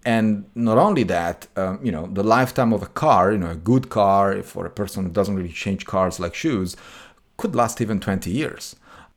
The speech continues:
It's a lot of energy. And to this, of course, we have to add the cost of researching, cost of training, the cost of the infrastructure, the cost of, uh,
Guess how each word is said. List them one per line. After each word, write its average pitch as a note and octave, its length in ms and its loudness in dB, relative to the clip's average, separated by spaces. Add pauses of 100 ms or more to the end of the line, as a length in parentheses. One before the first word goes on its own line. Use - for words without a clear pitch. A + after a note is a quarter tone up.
(140)
It's C3+ 180 -2
a A2 80 4
lot A2 380 8
of G#2 100 2
energy. E2 400 -4 (140)
And D3+ 200 0 (120)
to C3+ 100 2
this, G#3+ 220 2
of B2 100 -8
course, D#3 240 2
we C3+ 60 0
have B2+ 160 -2
to A#2 360 4 (120)
add B2 240 4
the G#2+ 140 -6
cost C#3 340 -4
of F#2+ 200 -2
researching, E3+ 840 0
cost - 280 -14
of - 100 -20
training, D3 840 0 (120)
the G2 100 -8
cost A#2+ 300 2
of G2 100 -4
the F#2 60 -4
infrastructure, C3+ 760 0
the F#2+ 120 -6
cost G2+ 440 0
of, F2+ 380 -2
uh, F2 240 -2